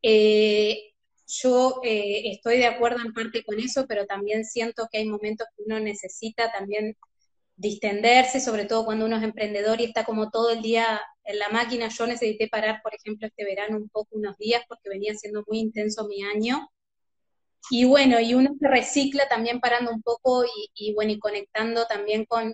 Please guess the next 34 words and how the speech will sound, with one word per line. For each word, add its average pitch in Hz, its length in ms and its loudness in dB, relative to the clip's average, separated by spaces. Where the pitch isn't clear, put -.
con 202 160 0
ese 220 240 2
vacío 220 440 0
de 233 100 4
decir, 208 280 -6
bueno, 190 240 -6
ahora 214 200 -2
sí 214 180 -10
me 190 60 -6
voy 196 100 0
a 214 40 4
dedicar 220 280 -2
unos 214 180 -4
días 226 200 0
a 208 60 -10
realmente 415 480 -6
disfrutar, 247 800 0
conectar 202 440 -8
con, 196 400 -8
con, 190 140 -4
conmigo, 208 460 -2
conectar 208 360 -8
con 208 140 -8
mi 196 80 -8
entorno, 214 360 -6
con 214 100 -6
mi 202 120 -10
familia, 240 640 -2
y 220 320 -8
una 226 140 0
vez 226 160 -4
que 226 100 -6
me 220 60 -2
recicle, 220 580 -4